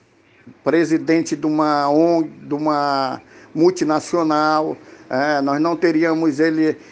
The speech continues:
é, um aviador, né, um piloto de aviação, e por aí vai. Então, tudo isso fez com que,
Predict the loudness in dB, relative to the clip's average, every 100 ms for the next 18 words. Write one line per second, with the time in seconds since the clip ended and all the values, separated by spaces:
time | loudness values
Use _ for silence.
0 | -6 0 4 4 2 0 0 0 0 2
1 | 2 2 0 2 4 2 0 -6 _ -14
2 | -6 -4 -2 -2 -4 -6 -10 -12 -16 -20
3 | _ _ _ -10 -8 0 4 4 4 2
4 | -2 -4 -4 -2 -4 -2 -2 -2 -4 -8
5 | -16 _ _ -10 -6 -4 -2 -2 -2 -2
6 | -2 -4 -12 _ -20 -20 -16 -6 -2 -2
7 | -2 -10 2 4 4 2 0 -4 -4 -4
8 | -4 -8 -6 -4 -4 -4 -4 -4 -4 -6
9 | -6